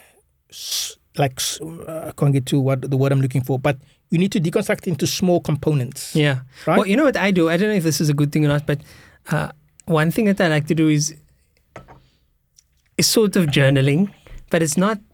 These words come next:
Speaker 2: it's not, uh, a very formal, structured thing, and I don't do it regularly enough. But because I wear so many hats, and I don't mean, like, a red one and a black
Speaker 1: <laughs>
Speaker 2: one.
Speaker 1: Tamam.
Speaker 2: Uh, I'm, I, I'm a khatib,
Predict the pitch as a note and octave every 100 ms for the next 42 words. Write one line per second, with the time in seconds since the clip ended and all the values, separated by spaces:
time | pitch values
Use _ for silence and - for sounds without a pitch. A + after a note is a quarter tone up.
0 | - - - F3 F#3 G#3 G3+ E3+ D#3+ D3
1 | D3 - D#3 D#3+ D#3+ - F3 E3 D#3+ D#3
2 | D3+ - B2+ D#3 D3+ D#3 D3+ C#3 D#3+ F#3
3 | D3 D3 C#3 C3+ D3 C#3+ D3 C#3 C3+ C3+
4 | - - D3+ D3+ - - - - - _
5 | _ - F#3 A#3+ B3 A3 G3 D#3 D#3 F3
6 | F3+ E3+ E3 D3 C#3 B2 - - - -
7 | _ - D#3 D3+ D#3+ E3 D#3 D3+ C#3+ B2+
8 | C3+ C3 C3+ F3 C#3 C3+ G3+ F#3 - -
9 | F3+ - D#3+ D#3+ D#3+ - G3+ - - D#3+
10 | D3+ - _ _ F3+ E3+ D#3+ - - -
11 | - D#3+ D3 C#3+ C3+ D#3+ D#3 D#3 D#3 D3+